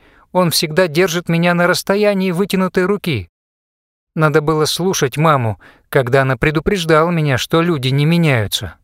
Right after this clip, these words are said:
Многие из нас женятся полные восторгов и романтических идей о том,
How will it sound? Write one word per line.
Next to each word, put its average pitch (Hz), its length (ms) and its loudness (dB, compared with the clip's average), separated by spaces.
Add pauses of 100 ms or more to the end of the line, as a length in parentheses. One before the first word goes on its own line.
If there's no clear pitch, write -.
(1300)
Многие 120 520 0
из 110 120 -2
нас 147 460 0
женятся 151 600 -2
полные 156 500 0
восторгов 151 840 0 (300)
и 185 120 2
романтических 170 840 -2
идей 120 480 2
о 110 60 0
том, 175 260 0